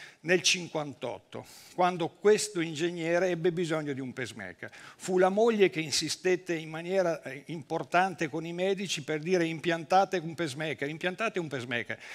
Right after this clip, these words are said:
I medici dicevano: "Sì, ci stiamo pensando, ma non ce l'abbiamo un pacemaker". E lo fecero.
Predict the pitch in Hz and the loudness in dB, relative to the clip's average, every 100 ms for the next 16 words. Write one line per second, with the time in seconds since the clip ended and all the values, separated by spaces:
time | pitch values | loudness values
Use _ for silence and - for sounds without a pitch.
0 | - - 156 196 233 214 180 160 160 170 | -16 -4 -2 0 0 0 0 0 2 0
1 | 127 135 - 185 - 135 165 175 156 160 | 0 -2 0 0 0 0 0 0 -2 0
2 | - 214 180 131 127 165 170 165 156 180 | 2 2 2 0 -2 -2 2 4 6 8
3 | 196 147 120 135 117 104 98 120 - - | 6 4 -4 -8 -8 -10 -10 -14 -16 -20
4 | - 165 196 - 170 - 127 117 | -2 4 4 4 2 0 -4 -6